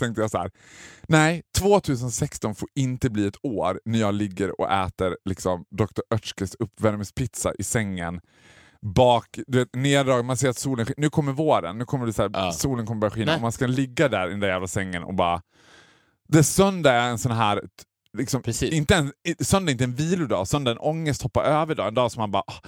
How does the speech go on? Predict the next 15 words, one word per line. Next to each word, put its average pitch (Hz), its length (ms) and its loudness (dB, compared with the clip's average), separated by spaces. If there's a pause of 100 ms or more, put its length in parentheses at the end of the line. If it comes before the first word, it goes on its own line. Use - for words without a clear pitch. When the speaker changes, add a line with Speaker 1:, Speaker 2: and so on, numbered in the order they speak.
(760)
Speaker 1:
Egentligen 160 380 4
känner 120 200 -2
jag 107 60 -4
så 110 60 -2
här, 95 40 -4
från 139 200 -2
lördag 135 240 2
kan 117 100 -6
det 113 40 -6
inte 101 100 -8
bara 104 100 2
bli 101 80 -2
måndag 113 460 -6
liksom. - 320 -10 (120)
Speaker 2:
Ja. 87 220 -4